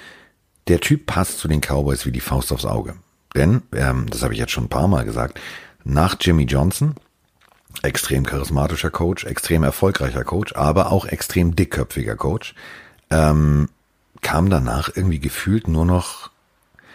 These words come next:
also so Handpuppen, weißt du, da steckt man hinten was rein und dann wackeln die mit dem Mund und so weiter und so fort.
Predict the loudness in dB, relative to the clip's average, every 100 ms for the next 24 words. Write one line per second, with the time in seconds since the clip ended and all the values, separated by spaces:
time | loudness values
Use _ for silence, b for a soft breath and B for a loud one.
0 | B B B -2 -2 -4 B B _ -4
1 | 0 2 2 0 -2 -4 -2 -4 -2 0
2 | 0 0 0 -2 0 0 0 0 -2 0
3 | 2 2 2 2 2 2 2 2 2 2
4 | 2 2 2 0 0 0 0 -4 -6 -6